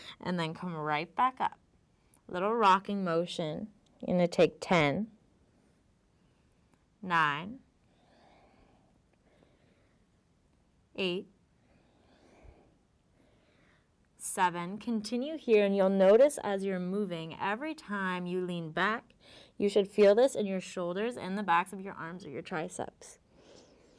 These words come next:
Four more on your own time. On that last one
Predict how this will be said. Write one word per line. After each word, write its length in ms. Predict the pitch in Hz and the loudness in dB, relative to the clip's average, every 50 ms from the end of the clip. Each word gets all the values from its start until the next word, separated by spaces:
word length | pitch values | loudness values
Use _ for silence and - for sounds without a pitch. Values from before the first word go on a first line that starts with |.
| _ _ _ _ _ _ _ _ _ _ _ _ _ _ _ _ _ _ _ _ _ _ _ _ _ | _ _ _ _ _ _ _ _ _ _ _ _ _ _ _ _ _ _ _ _ _ _ _ _ _
Four 360 | _ - - 185 175 185 196 | _ -10 -4 -2 0 0 0
more 220 | 220 233 226 208 180 | 0 0 0 0 0
on 260 | - 165 165 170 185 | 0 0 0 0 0
your 100 | 202 214 | 0 0
own 280 | - 180 175 185 196 | 0 0 0 0 0
time. 420 | 196 190 196 170 147 139 170 165 175 180 - - - - - - - - - _ _ _ _ _ _ _ _ _ _ _ _ _ _ _ _ _ _ _ _ _ _ _ _ _ _ _ _ _ _ _ _ _ _ _ _ _ _ _ _ _ _ _ _ _ _ _ _ _ _ _ _ _ _ _ _ _ _ _ _ _ _ _ _ _ _ _ _ _ _ _ _ _ _ _ _ _ _ _ _ _ _ _ _ _ _ _ _ _ _ - | -2 -2 -2 -2 -2 -4 -6 -8 -12 -16 -20 -20 -20 -20 -20 -20 -20 -20 -20 _ _ _ _ _ _ _ _ _ _ _ _ _ _ _ _ _ _ _ _ _ _ _ _ _ _ _ _ _ _ _ _ _ _ _ _ _ _ _ _ _ _ _ _ _ _ _ _ _ _ _ _ _ _ _ _ _ _ _ _ _ _ _ _ _ _ _ _ _ _ _ _ _ _ _ _ _ _ _ _ _ _ _ _ _ _ _ _ _ _ -4
On 180 | 196 180 180 | -4 -2 0
that 240 | 185 170 156 - 170 | 0 0 0 0 2
last 400 | 175 170 175 185 - - - - | 4 6 6 6 4 2 -4 -6
one 300 | 208 180 165 160 185 233 | -4 -4 -4 -4 -6 -10